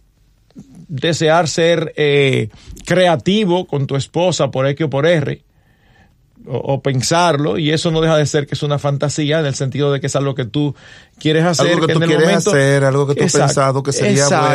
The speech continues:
Speaker 2: bueno.
Speaker 1: que sería bueno, como que se, óyeme, qué, qué, qué, qué bien sería.
Speaker 2: Exacto.
Speaker 1: Pero, pero es en el contexto del matrimonio.
Speaker 2: Sí.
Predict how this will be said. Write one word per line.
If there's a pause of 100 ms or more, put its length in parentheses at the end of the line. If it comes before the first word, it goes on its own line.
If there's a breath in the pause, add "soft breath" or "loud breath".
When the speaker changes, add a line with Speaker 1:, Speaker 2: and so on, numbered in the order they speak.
(100)
Speaker 2:
bueno.
Speaker 1:
que
sería
bueno,
como
que
se,
óyeme,
qué,
qué,
qué,
qué
bien
sería.
Speaker 2:
Exacto.
Speaker 1:
Pero,
pero
es
en
el
contexto
del
matrimonio.
Speaker 2:
Sí.